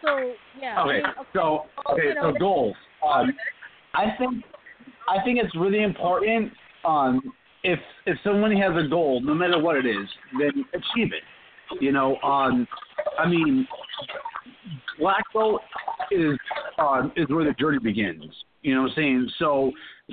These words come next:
Speaker 2: so in my opinion, um, somebody shouldn't, you know, just try to achieve black, because really a black belt is a white belt that hasn't, you know, given up and hasn't stopped training.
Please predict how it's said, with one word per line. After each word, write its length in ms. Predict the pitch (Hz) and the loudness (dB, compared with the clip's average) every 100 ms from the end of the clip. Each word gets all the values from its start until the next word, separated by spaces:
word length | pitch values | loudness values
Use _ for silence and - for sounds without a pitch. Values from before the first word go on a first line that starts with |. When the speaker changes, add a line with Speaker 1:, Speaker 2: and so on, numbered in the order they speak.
| 131 143 135 - - - | -12 -10 -10 -10 -10 -4
Speaker 2:
so 280 | 180 160 165 - | 0 0 0 0
in 120 | 170 | 0
my 220 | 151 165 | 2 2
opinion, 720 | 190 - 202 202 202 208 190 - _ _ _ - 117 - - | 0 0 0 2 2 2 0 -6 _ _ _ -20 -20 -10 -2
um, 480 | 127 117 107 110 - _ _ - - _ - | 2 4 2 0 -4 _ _ -20 -20 _ -2
somebody 300 | 180 190 196 - | 2 2 2 0
shouldn't, 380 | 180 170 156 - _ _ - | 0 2 0 -6 _ _ -2
you 80 | |
know, 200 | 165 143 | 0 2
just 220 | 127 160 - - - - | 2 -2 -4 -10 -18 -6
try 120 | 175 | 0
to 140 | 160 127 | 2 2
achieve 500 | 113 - 190 151 113 - | 0 0 2 2 0 -6
black, 520 | 113 131 165 139 139 - | -8 -2 2 2 -2 -2
because 340 | 131 143 131 113 131 | -2 2 0 0 -2
really 440 | 143 190 147 131 - | 0 2 2 2 0
a 60 | 127 | -6
black 340 | 104 151 180 | -2 -2 -2
belt 180 | 143 135 143 | -2 -2 0
is 220 | 127 113 104 - | -2 -2 -8 -8
a 60 | 117 | -4
white 240 | 143 151 | -2 -2
belt 180 | 135 123 | -2 -2
that 180 | 135 120 | -2 0
hasn't, 340 | 123 127 131 123 - - _ | -2 0 -2 -4 -12 -20 _
you 120 | 139 | 0
know, 260 | 120 117 101 | 2 0 -2
given 200 | 139 127 | -2 0
up 220 | 170 113 - | 2 0 -4
and 200 | 110 104 | -2 -2
hasn't 340 | 104 113 107 | 0 -2 -2
stopped 220 | 107 101 101 | -4 -6 -4
training. 320 | 165 151 82 | -2 -2 -4